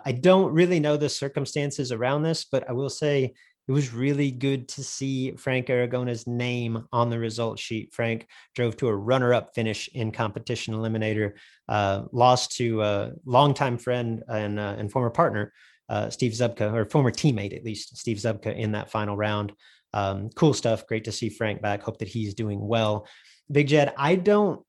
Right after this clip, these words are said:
I, I'm a little bit in the dark on this. I meant to do a little bit of research, make some phone calls earlier today, and I did not get an opportunity to. Um, Supergas racer, young Supergas racer, Will Monroe, involved in an on-track accident, two-car accident,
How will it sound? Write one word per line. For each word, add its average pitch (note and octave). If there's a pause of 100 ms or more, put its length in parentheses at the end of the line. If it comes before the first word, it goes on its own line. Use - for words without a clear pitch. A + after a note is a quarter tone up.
(160)
I, D3
I'm B2+
a B2
little F#3
bit D#3+
in D3
the B2
dark A#2+
on B2
this. B2
I A2
meant B2
to C3+
do B2
a -
little B2
bit A#2
of A2
research, A#2
make A2+
some G#2
phone A#2
calls A2
earlier A2+
today, A2
and G2
I G2+
did G#2
not G#2+
get -
an A#2
opportunity G#2
to. A2 (340)
Um, G#2+
Supergas D3+
racer, A2
young A#2+
Supergas A2+
racer, A2+
Will B2
Monroe, A2
involved A2+
in G#2+
an G#2
on-track G#2+
accident, G#2 (220)
two-car C#3
accident, G#2